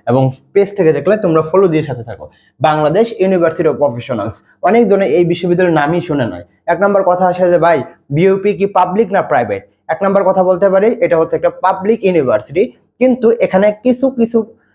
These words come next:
আহ, মানে টাকা লাগে, যেটা মোটামুটি প্রায়, যদি আমাদের মানবিকের যারা রয়েছে, মোটামুটি তোমাদের ষাট হাজারের মতন টাকা লাগে। যারা সায়েন্সে রয়েছে, তাদের মোটামুটি চুরাশি থেকে এক লাখ টাকার মতো লাগে।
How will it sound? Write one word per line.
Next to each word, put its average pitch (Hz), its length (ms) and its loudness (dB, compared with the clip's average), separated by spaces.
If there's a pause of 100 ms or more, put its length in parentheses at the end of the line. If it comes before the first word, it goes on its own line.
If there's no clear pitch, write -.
(140)
আহ, 147 140 2
মানে 160 540 4 (180)
টাকা 240 220 2
লাগে, 139 220 0
যেটা 139 200 -2
মোটামুটি 160 520 -2
প্রায়, 156 340 -2 (380)
যদি 147 220 2
আমাদের 147 460 2
মানবিকের 156 500 0
যারা 147 160 2
রয়েছে, 135 260 -2
মোটামুটি 160 400 -2
তোমাদের 151 400 -2 (260)
ষাট 160 220 -2
হাজারের 160 300 2
মতন 139 320 0
টাকা 143 220 0
লাগে। 113 320 -2 (360)
যারা 139 520 2
সায়েন্সে 170 260 0
রয়েছে, 143 220 0
তাদের 143 220 0
মোটামুটি 165 720 0
চুরাশি 190 320 0
থেকে 160 200 0
এক 170 200 2
লাখ 147 160 0
টাকার 156 220 0
মতো 131 180 0
লাগে। 131 300 0